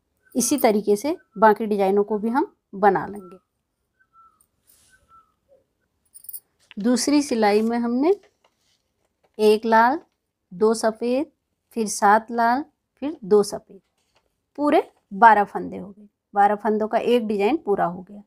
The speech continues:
दूसरे डिजाइन के लिए फिर इन्हीं फंदों को रिपीट कर लेंगे। अब ये तीसरी लाइन, तीसरी लाइन में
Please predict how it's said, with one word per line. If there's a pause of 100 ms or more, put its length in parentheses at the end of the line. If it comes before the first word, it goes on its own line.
(140)
दूसरे
डिजाइन
के
लिए (460)
फिर
इन्हीं
फंदों
को (260)
रिपीट
कर
लेंगे। (1900)
अब
ये
तीसरी
लाइन, (460)
तीसरी
लाइन
में